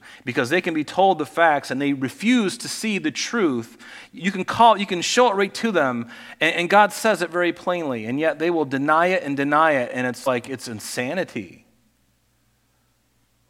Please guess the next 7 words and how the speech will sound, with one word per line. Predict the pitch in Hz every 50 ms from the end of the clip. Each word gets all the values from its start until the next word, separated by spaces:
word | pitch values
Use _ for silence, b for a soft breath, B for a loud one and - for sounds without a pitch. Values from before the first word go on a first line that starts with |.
| _ _ _ _ _ _ _ _ _ _ _ _ _ _ _ _ _ _ _ -
God | 135 165 175 151
created | - - - 139 131 135 151 160 151 127 110 104 - -
all | 127 123 123
things | - - - 131 123 113 101 92 92 92 - - - - - - - _ _ _ _ _ _ _ _ _ _ _ _ _ _ _ _ _ _ _ _ _ -
in | 120 104
six | - - - 165 160 - - -
days. | - - 127 135 127 110 92 78 - - - - - - -